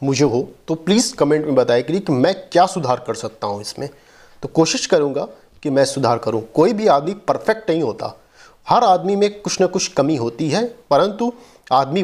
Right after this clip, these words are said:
वही अच्छा होता है जो डेली अपने आप में सुधार, निरंतर सुधार करता रहे, रुका ना रहे,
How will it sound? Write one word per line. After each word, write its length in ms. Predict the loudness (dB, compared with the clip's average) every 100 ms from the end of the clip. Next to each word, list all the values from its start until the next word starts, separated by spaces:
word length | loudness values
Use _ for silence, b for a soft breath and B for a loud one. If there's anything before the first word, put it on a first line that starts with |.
| -2
वही 180 | 0 2
अच्छा 280 | 0 0 -2
होता 280 | -2 -4 -4
है 200 | -4 -6 B B B
जो 440 | 0 2 2 -2 -12
डेली 480 | -6 2 4 4 -2 -6
अपने 280 | -8 -2 2
आप 240 | 4 2 0
में 140 | -6 -8 -18
सुधार, 580 | -4 0 4 4 4 0
निरंतर 540 | 0 0 2 0 0 B B B _ -10
सुधार 380 | -2 -2 -2 -12 -2
करता 280 | 0 2 2
रहे, 240 | 0 -10 -20 _ _ _
रुका 340 | -4 0 2
ना 140 | 4 4
रहे, 180 | 2